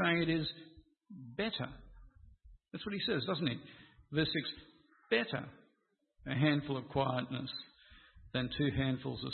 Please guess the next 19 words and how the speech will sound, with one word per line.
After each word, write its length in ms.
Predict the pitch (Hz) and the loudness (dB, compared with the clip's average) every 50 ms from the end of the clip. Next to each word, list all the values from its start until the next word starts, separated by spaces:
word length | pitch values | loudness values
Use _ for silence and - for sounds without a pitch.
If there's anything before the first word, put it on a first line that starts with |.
| - - | -4 -2
striving." 440 | - 139 127 - 123 120 117 120 127 | 0 0 0 0 0 -2 -4 -6 -8
It 680 | 117 - - - - - - - - - - - - | -8 -12 -16 -20 -20 -20 -18 -18 -20 -20 -20 -8 -2
doesn't 200 | 214 247 226 202 | 0 2 4 4
make 160 | 208 180 147 | 4 4 4
sense 220 | - - 190 175 147 | 4 4 2 2 2
of 100 | 151 131 | 0 0
life, 360 | 160 202 190 143 123 131 139 - - - - _ _ _ _ _ _ _ - | 0 0 2 2 0 -2 -4 -8 -12 -20 -20 _ _ _ _ _ _ _ -4
but 100 | - 139 | -2 0
make 220 | 160 165 156 - | 2 2 2 2
the 60 | - 131 | 0 0
most 240 | 127 127 123 - - - | 0 0 -2 -4 -6 -8
of 80 | 107 | -10
it. 80 | - - - _ _ _ _ _ _ _ _ _ _ _ - | -12 -12 -14 _ _ _ _ _ _ _ _ _ _ _ -4
Make 160 | 196 190 190 - | -4 -2 0 2
the 60 | 139 | 2
most 260 | 131 127 117 - - | 2 2 0 -2 -6
of 80 | - - | -8 -10
it. 120 | - 156 - - - - - - - _ _ _ _ _ - - - - - - - - - _ _ - | -10 -10 -12 -14 -18 -20 -20 -20 -20 _ _ _ _ _ -20 -20 -20 -20 -20 -20 -20 -20 -20 _ _ -4
Because 400 | - - - 196 196 196 190 185 | -2 2 4 6 6 6 4 2